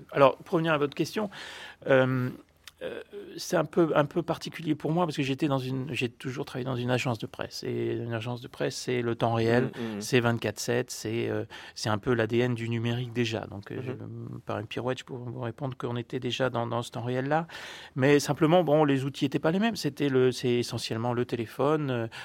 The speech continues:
Speaker 1: à l'époque le, le fax, euh, pour, pour l'arrivée de tout un tas de, de, d'informations. Effectivement, aujourd'hui, c'est plus du tout la même chose. C'est Internet, c'est les réseaux sociaux, c'est être à l'écoute, euh, le, être en veille permanente sur tout un tas d'autres outils. Mais je crois que c'est beaucoup plus intéressant aujourd'hui que,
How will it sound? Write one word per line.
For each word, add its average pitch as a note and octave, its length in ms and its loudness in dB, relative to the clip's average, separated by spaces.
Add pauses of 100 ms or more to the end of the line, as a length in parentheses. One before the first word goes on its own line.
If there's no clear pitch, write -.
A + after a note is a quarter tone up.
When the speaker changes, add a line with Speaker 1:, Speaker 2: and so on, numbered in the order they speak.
Speaker 1:
à A2+ 120 -4
l'époque B2+ 420 0
le, A#2 120 -2
le A2 120 -2
fax, C#3 500 -4
euh, A#2+ 240 -2 (460)
pour, A#2 320 -4
pour C3+ 160 -8
l'arrivée A#2 400 -2
de A2+ 140 -4
tout - 220 -12
un A2+ 60 -6
tas A#2 160 -8
de, A2+ 240 -6
de, A#2 140 -8
d'informations. A#2+ 760 -4 (320)
Effectivement, C3 480 -4
aujourd'hui, A2+ 420 -2
c'est - 180 -10
plus G#2 160 -10
du G#2+ 120 -12
tout A2 100 -10
la G#2 80 -8
même G#2 140 -10
chose. C#3 300 -6
C'est A2+ 240 -4
Internet, G#2 500 -4
c'est - 140 -10
les G2 100 -8
réseaux G2+ 220 -8
sociaux, A#2 360 -8
c'est C#3 140 -8
être A2+ 220 -8
à G#2+ 80 -10
l'écoute, C#3 400 -8
euh, A2+ 260 -8
le, - 720 -6
être - 220 -10
en A2+ 60 -4
veille C3+ 340 0
permanente B2 540 -4
sur B2 200 -10
tout - 200 -18
un A#2 100 -4
tas C#3 160 -6
d'autres C3 640 -4
outils. F#3+ 220 -8
Mais C#3+ 80 -4
je - 80 -10
crois A#2+ 100 -8
que - 60 -18
c'est A#2+ 80 -8
beaucoup C3+ 260 -10
plus B2+ 180 -8
intéressant A2 380 -6
aujourd'hui A2+ 320 -12
que, - 140 -16